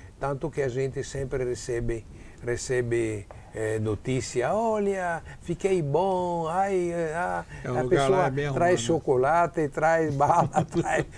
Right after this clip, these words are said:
Speaker 1: não sei o quê pras meninas lá, pra, pra, porque ficaram bom. É, e vai. Agora, os médicos mandam. Os médicos mandam. Sabe que isso, quando pisa torto,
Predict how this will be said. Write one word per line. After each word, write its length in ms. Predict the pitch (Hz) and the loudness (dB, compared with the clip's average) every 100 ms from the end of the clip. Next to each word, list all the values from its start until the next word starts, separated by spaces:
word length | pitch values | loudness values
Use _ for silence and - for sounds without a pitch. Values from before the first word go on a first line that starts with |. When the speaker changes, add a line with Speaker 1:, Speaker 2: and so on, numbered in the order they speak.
| 180 | -8
Speaker 1:
não 140 | 160 160 | -4 -4
sei 200 | - 143 | 0 0
o 60 | 131 | 2
quê 160 | 170 | 0
pras 260 | 160 156 131 | 2 0 0
meninas 560 | 123 135 156 165 135 | -2 -2 -2 0 0
lá, 160 | 131 165 | 2 -2
pra, 220 | 175 156 - 151 - | -2 -6 -6 -12 -12
pra, 240 | - 135 135 | -6 -4 -4
porque 360 | 139 123 160 | -6 -2 -2
ficaram 440 | 139 160 156 156 151 | -2 -2 2 2 2
bom. 380 | 131 107 104 107 - | 0 -2 -4 -10 -10
É, 480 | 190 277 339 294 254 | -8 -4 -4 -2 -2
e 420 | 214 214 247 269 | -2 -2 -2 -2
vai. 360 | 247 120 196 185 - - - - | -2 -2 -2 -4 -14 -16 -14 -6
Agora, 340 | 147 156 131 | 0 0 0
os 200 | 151 131 | -4 -2
médicos 580 | 135 175 190 131 - 107 | 0 0 0 -2 -4 -6
mandam. 500 | 113 113 104 95 90 - - - - - - | -4 -4 -4 -6 -8 -14 -20 -20 -20 -18 -10
Os 80 | 117 | -4
médicos 420 | 135 147 143 143 | -2 -2 -6 -6
mandam. 300 | 117 104 101 | -6 -6 -6
Sabe 380 | - 135 135 131 | -6 -4 -4 -6
que 140 | 139 | -6
isso, 380 | 127 135 - 123 | -4 -6 -8 -10
quando 300 | 131 113 104 | -8 -6 -8
pisa 360 | - 107 98 | -6 -6 -6
torto, 540 | 101 139 139 135 - | -8 -4 -4 -4 -8